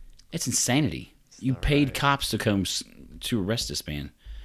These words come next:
Speaker 1: Sometimes you have court documents. You were wasting the court's time right now over fucking pickleball court you didn't maintain.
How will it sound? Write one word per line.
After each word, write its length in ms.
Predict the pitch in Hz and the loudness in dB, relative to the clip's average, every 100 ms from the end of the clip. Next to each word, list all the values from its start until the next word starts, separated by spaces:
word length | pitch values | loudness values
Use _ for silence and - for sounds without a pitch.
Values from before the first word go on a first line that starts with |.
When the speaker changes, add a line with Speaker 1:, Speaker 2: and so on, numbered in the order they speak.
| - - - | -16 -20 -4
Speaker 1:
Sometimes 240 | 131 101 | 0 0
you 100 | 98 | 2
have 200 | 123 113 | 2 2
court 360 | - - 123 - | -2 -2 -2 -2
documents. 420 | 87 80 82 80 | -2 -2 -2 -2
You 80 | 117 | 0
were 80 | 117 | 2
wasting 420 | 98 127 - 131 | 4 4 4 4
the 80 | 120 | 4
court's 340 | - 110 110 | 0 -2 -4
time 380 | - 101 101 85 | -6 -2 -2 -2
right 140 | 76 | -4
now 200 | 67 82 - | -6 -8 -6
over 260 | 92 87 87 _ | -6 -6 -10 _
fucking 320 | - - 104 90 | 0 2 -2 -4
pickleball 460 | - - 82 76 - | -6 -6 -4 -6 -4
court 240 | 87 85 | -4 -4
you 220 | - 90 98 | -2 2 4
didn't 260 | 92 82 | 4 2
maintain. 560 | 85 82 80 85 80 | -2 -4 -4 -6 -6